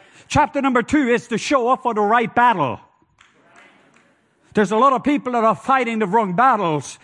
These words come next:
and they'll be beaten up all over because you're stepping outside your area of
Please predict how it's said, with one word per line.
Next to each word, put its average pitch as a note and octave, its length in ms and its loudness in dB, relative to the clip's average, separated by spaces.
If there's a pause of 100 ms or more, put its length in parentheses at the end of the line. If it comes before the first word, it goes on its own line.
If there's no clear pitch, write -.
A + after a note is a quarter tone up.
(120)
and G#3+ 120 -2
they'll A3 100 0
be G#3 140 0
beaten A3 420 -2
up B3 180 -2
all A3+ 220 0 (220)
over G3+ 180 -2
because G3+ 400 -2
you're A3 140 -4
stepping A3+ 420 -6
outside A3+ 460 -2
your A3+ 180 -2
area G3+ 480 0 (160)
of E3 540 0